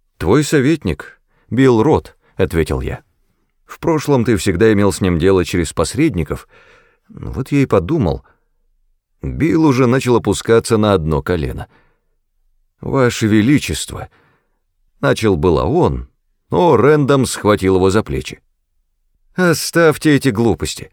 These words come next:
мы же не при дворе». Он крепко пожал Биллу руку, затем предложил: «Называйте меня Рэндом.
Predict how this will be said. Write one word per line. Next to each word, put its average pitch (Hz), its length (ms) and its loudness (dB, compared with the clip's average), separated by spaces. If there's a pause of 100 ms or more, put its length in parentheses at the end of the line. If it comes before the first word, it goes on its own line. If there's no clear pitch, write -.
(380)
мы 151 180 -2
же 143 140 2
не 135 100 4
при 127 160 2
дворе». 101 520 2 (680)
Он 151 240 -2
крепко 139 500 0
пожал 110 360 2
Биллу 85 320 0
руку, 131 420 -4 (220)
затем 127 420 0
предложил: 85 520 -4 (920)
«Называйте 120 540 2
меня 104 240 2
Рэндом. 76 480 -4